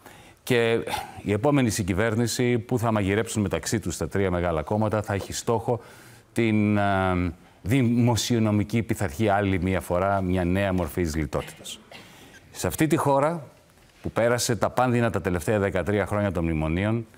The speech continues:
είχαμε τα πρώτα δύο μνημόνια, θυμάστε, δύο χιλιάδες δέκα, δύο χιλιάδες δεκαπέντε, που σχεδόν το ενενήντα εννέα τοις εκατό των Ελλήνων και των Ελλήνων έχαναν. Ακόμα και, ε, ευκατάστατοι άνθρωποι, ε,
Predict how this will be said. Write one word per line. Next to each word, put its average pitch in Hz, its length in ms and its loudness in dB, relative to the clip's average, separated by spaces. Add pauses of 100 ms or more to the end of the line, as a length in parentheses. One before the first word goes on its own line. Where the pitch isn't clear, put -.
(160)
είχαμε 107 580 0 (640)
τα - 100 -4
πρώτα 110 420 -2 (520)
δύο 123 320 2
μνημόνια, 113 640 2 (580)
θυμάστε, 104 400 -2
δύο 107 160 2
χιλιάδες 92 320 0
δέκα, 123 240 2
δύο 110 100 2
χιλιάδες 101 220 0
δεκαπέντε, 98 580 -2 (480)
που 131 280 2
σχεδόν 170 480 4
το 160 80 4
ενενήντα 135 260 4
εννέα 143 220 4
τοις - 100 -2
εκατό 120 240 2
των 110 160 2
Ελλήνων 107 260 2
και 104 80 2
των 95 140 0
Ελλήνων 101 340 2
έχαναν. 69 460 -2
Ακόμα 120 380 0
και, 110 220 0
ε, 98 200 2 (680)
ευκατάστατοι 101 680 0
άνθρωποι, 104 560 0 (400)
ε, - 40 -14